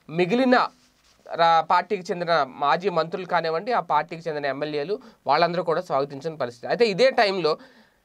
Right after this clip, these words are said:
జరుగుతున్నది ఏంటి అంటే, ఆ పార్టీ నుంచి జగన్ గారి పంచన చేరాలనుకోవడం.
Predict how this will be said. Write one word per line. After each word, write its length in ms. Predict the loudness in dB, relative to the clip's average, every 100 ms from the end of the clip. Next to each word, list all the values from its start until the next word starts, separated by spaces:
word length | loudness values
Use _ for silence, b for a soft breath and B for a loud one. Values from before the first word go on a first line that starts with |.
| b _ -4
జరుగుతున్నది 640 | 2 4 4 2 2 4
ఏంటి 300 | 4 4 4
అంటే, 300 | 2 2 -2 2
ఆ 160 | 0
పార్టీ 500 | 2 2 0 0 -4
నుంచి 540 | 0 0 -2 0 0 0
జగన్ 360 | -2 0 2 2
గారి 280 | 2 2 2
పంచన 360 | -4 -6 -6
చేరాలనుకోవడం. 920 | -8 0 0 2 0 -2 -6 -8 -8